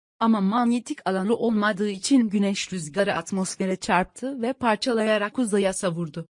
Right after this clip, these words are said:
Dünyanın manyetik alanı kaybolursa, uzun vadede,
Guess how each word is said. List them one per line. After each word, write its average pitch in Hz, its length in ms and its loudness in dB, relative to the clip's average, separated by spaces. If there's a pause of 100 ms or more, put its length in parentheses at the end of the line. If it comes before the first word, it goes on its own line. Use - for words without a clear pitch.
(340)
Dünyanın 233 640 2
manyetik 320 460 4 (100)
alanı 202 340 0
kaybolursa, 247 840 0 (260)
uzun 320 300 4
vadede, 208 560 2